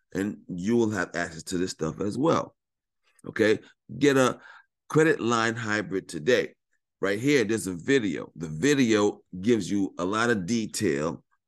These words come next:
on this particular program. How to qualify, all right? So a lot of times we got how to qualify, right? So you'll know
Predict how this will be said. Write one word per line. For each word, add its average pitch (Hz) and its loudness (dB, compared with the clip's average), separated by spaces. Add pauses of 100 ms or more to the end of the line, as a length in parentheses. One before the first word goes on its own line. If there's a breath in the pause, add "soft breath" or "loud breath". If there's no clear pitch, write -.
on 92 0
this 90 -2
particular 90 -4
program. 90 2 (880 loud breath)
How 104 0
to 113 -2
qualify, 131 2 (600)
all 80 -8
right? 95 0 (760)
So 98 2
a - 2
lot 101 0
of 117 -2
times 160 2
we 101 -2
got 143 2 (600)
how 107 -2
to 123 2
qualify, 131 0 (600)
right? 107 -4
So 104 -4
you'll 87 0
know 127 -2